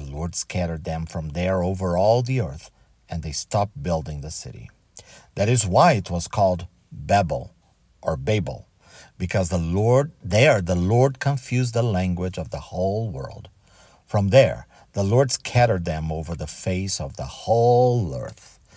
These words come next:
Wow. So the question is here, what were the intentions of the people?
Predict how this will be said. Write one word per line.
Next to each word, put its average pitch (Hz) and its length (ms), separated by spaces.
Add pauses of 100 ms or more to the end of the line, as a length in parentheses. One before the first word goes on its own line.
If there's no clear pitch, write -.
(340)
Wow. 87 1040
So - 140
the 90 140
question 143 500
is 131 200
here, 92 380 (680)
what 175 400
were 117 180
the 110 120
intentions 131 840
of 120 240
the 135 100
people? 82 800